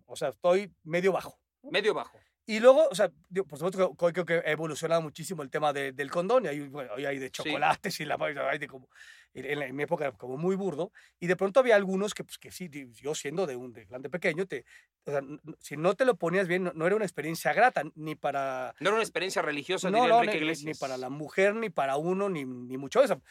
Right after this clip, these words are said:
Speaker 1: Pues era como si le cortaras al, no, el, el, el cuello al bombero o al pescuezo,
Speaker 2: Ah,
Speaker 1: cabrón, ¿no? O sea,
Speaker 2: caray.
Speaker 1: que
Speaker 2: Ah,
Speaker 1: lo,
Speaker 2: caray.
Speaker 1: a la, a la, a la cabecita esta de bombero, ¡pum!
Speaker 2: Ah,
Speaker 1: la
Speaker 2: caray.
Speaker 1: cercenabas, entonces no le llegaban la sangre, ¿no? La sangre no llegaba.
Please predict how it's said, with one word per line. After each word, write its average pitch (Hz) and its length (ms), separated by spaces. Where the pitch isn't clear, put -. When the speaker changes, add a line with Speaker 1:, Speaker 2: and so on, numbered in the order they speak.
Speaker 1:
Pues - 160
era 190 100
como 170 180
si 143 120
le 135 80
cortaras 165 420
al, 139 180
no, 214 200
el, 175 80
el, 135 140
el 123 420
cuello 180 220
al 160 60
bombero 151 340
o 151 60
al 135 60
pescuezo, 302 480
Speaker 2:
Ah, - 40
Speaker 1:
cabrón, 170 80
¿no? 262 60
O - 40
sea, 196 120
Speaker 2:
caray. 160 120
Speaker 1:
que - 400
Speaker 2:
Ah, 156 40
Speaker 1:
lo, 151 100
Speaker 2:
caray. 147 280
Speaker 1:
a 147 80
la, 147 160
a 147 80
la, 160 100
a 151 40
la 147 100
cabecita 165 380
esta 220 140
de 214 60
bombero, 214 340
¡pum! 370 260
Speaker 2:
Ah, 233 200
Speaker 1:
la 156 80
Speaker 2:
caray. 175 180
Speaker 1:
cercenabas, 226 460
entonces 185 360
no 190 200
le 254 120
llegaban 208 420
la - 100
sangre, - 440
¿no? 247 100
La - 80
sangre 214 320
no 185 140
llegaba. 208 300